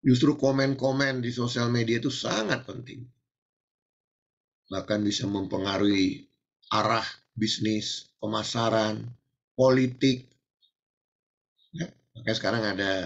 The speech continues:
eh, kampanye politik melalui digital marketing gitu ya. Twitter itu mempengaruhi. Jadi kalau itu diabaikan oleh perusahaan untuk mengambil keputusan itu,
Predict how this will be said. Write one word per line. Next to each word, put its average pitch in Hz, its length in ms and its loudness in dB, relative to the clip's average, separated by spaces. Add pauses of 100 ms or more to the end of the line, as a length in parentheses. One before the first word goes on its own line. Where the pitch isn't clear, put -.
eh, 78 420 -8 (120)
kampanye 113 560 0
politik 110 480 0
melalui 104 400 0
digital 101 720 0 (800)
marketing 113 720 -2
gitu 95 160 -10
ya. 156 80 -4 (480)
Twitter 143 400 2 (160)
itu - 100 -2
mempengaruhi. 151 540 -2 (1700)
Jadi 123 240 4
kalau 190 240 4
itu 170 160 4
diabaikan 139 640 2
oleh 120 240 0
perusahaan 117 560 0
untuk 110 240 -2
mengambil 107 480 0
keputusan - 640 -2
itu, - 480 0